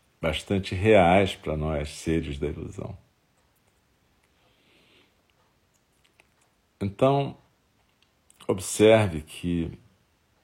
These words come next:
a prática de meta, como a gente tá fazendo aqui agora, ela vai criar sementes na gente. E a gente, se você achar difícil começar a praticar meta com vi-,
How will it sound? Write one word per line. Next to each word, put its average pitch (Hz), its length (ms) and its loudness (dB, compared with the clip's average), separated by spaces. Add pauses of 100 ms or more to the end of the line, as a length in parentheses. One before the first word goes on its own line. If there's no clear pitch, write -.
(760)
a 87 80 -4
prática 101 640 0
de 87 200 -4
meta, 82 500 0
como 80 220 -8
a 78 80 -4
gente 76 340 -8
tá 76 120 -6
fazendo 76 600 -6
aqui 87 360 -6
agora, 82 520 -4 (1040)
ela 82 160 -2
vai 87 160 0
criar 90 380 2
sementes 92 720 0
na 73 180 -8
gente. - 580 -12 (1700)
E 92 140 2
a 95 40 8
gente, 104 800 0 (1160)
se - 100 -10
você 90 260 0
achar 104 240 4
difícil 92 600 -4
começar 85 480 -2
a 82 60 4
praticar 82 560 -4
meta 82 420 -2
com 73 360 -12
vi-, - 200 -14